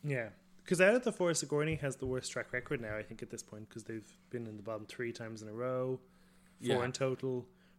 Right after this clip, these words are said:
Speaker 1: Hozo's got two wins, Dali's got two wins. So, like, it kinda makes sense for it to be a Saint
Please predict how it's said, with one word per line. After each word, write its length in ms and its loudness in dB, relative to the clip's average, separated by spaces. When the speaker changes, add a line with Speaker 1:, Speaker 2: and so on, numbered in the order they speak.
Speaker 1:
Hozo's 320 4
got 140 0
two 160 0
wins, 200 0
Dali's 260 2
got 100 -6
two 180 -2
wins. 480 -4
So, 200 0
like, 340 2
it 60 -16
kinda 220 2
makes 200 2
sense 180 0
for 120 -2
it 60 -8
to 60 -10
be 140 0
a 60 -4
Saint 500 -4